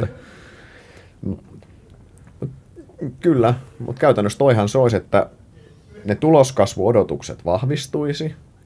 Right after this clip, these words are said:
Speaker 2: kä-, eli se maailmantalouden pohja, se näyttäisi, näyttäisi taas entistä paremmalta. Samaan aikaan korot nousisi, mikä asettaisi pientä painetta kertoimiin, mutta se tuloskasvu kompensoisi sen ihan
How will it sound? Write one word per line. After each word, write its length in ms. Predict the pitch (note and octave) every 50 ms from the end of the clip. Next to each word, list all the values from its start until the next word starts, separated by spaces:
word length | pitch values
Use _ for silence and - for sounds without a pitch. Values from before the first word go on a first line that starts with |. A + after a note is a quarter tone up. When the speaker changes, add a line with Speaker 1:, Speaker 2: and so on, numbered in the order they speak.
| - -
Speaker 2:
kä-, 120 | D2+ - - - D2+
eli 220 | D#2+ D2+ D#2 D2
se 80 | D#2+ E2+
maailmantalouden 720 | E2+ E2 D#2 D#2 D#2 C#2+ D2+ D2 C2+ C#2 C2+ C2+ C#2 C#2+ -
pohja, 340 | - E2+ D#2 D#2 G#1 G1+ G1+ - - - - -
se 120 | - - F2+
näyttäisi, 420 | E2+ D#2+ D#2 - - - - - - _ _ -
näyttäisi 380 | C2 C2+ C2 - - - -
taas 180 | - B1+ B1+ -
entistä 280 | D2+ C#2 - - - -
paremmalta. 560 | B2+ C#3+ C#3+ C3+ B2 A2+ G#2 G2+ G2+ G#2 G2 - - - - - -
Samaan 260 | - - A#2+ B2 B2 G#2+
aikaan 200 | G#2+ G#2 G2 -
korot 300 | A#2+ B2+ B2+ A2 F#2+ A2
nousisi, 340 | A2 A2+ G#2+ G2+ F#2 F2+
mikä 160 | F2+ E2+ D#2+ E2
asettaisi 340 | E2 E2 - - - - -
pientä 300 | - A2+ A2+ G#2+ F#2+ F#2
painetta 640 | D#2+ - F2 D#2+ D#2 D#2 C#2+ C2 - - C#2+ C2 B1+ - - - _ _ - - - - - - - - -
kertoimiin, 760 | - G#2 G#2 A2+ B2+ C3 E3+ E3 D#3 D3+ D3+ D3 C#3+ C3+ C3 - - -
mutta 200 | A#2+ A#2+ A#2+ B2
se 120 | A2+ -
tuloskasvu 480 | - A2+ A2 G2 - - F2 - - F2+
kompensoisi 680 | - F#2 F2 E2 D#2 C#2 D#2+ D2 C#2 - A1+ B1+ - -
sen 180 | - C2 B1+
ihan 240 | - - G#1 G1+ -